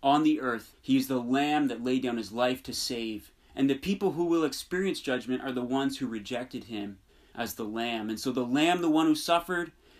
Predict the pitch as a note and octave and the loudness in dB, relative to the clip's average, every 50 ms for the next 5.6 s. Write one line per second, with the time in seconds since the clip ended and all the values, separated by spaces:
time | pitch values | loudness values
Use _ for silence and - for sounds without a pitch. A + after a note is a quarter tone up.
0 | _ _ - - C#3+ C#3 C3 C#3+ B2+ C3 C#3+ D3 D3 D3+ C#3+ C3 C#3+ C#3+ D3+ D#3 | _ _ -4 -2 0 0 0 0 0 2 4 4 4 4 2 2 4 4 4 4
1 | D3+ D#3+ D3 C#3+ C#3 C3 B2+ A#2+ A#2+ A#2+ A#2 A#2 A2 A2+ A#2 - _ _ _ _ | 2 0 -2 -2 0 0 0 0 0 -2 -2 -2 -2 -4 -6 -10 _ _ _ _
2 | _ - A#2+ B2 B2 A#2+ - B2+ C3 B2 A#2+ - B2 A2 A#2+ B2 B2 B2 B2 A#2+ | _ -8 -6 -6 -6 -4 0 0 0 0 0 -4 -8 -4 -2 0 0 0 -2 -4
3 | A#2+ A#2 G#2 G#2 A2+ B2+ C3 C3 B2 B2 A2+ A2 G#2+ G2+ - _ _ - - B2+ | -6 -8 -8 -2 2 4 4 4 2 0 -4 -4 -6 -8 -12 _ _ -10 -8 -6
4 | B2 A#2+ A2+ - B2 A2+ G#2+ - - B2+ A#2+ A#2+ A#2 A2+ A2 A2 G2+ - A2+ G2+ | -4 -4 -4 -4 -6 -6 -6 -6 -6 -4 -4 -4 -4 -6 -6 -8 -10 -10 -12 -14
5 | G2 G2+ G#2+ G2+ G2 F#2+ F#2+ - - - - | -12 -10 -10 -10 -10 -12 -12 -14 -16 -18 -18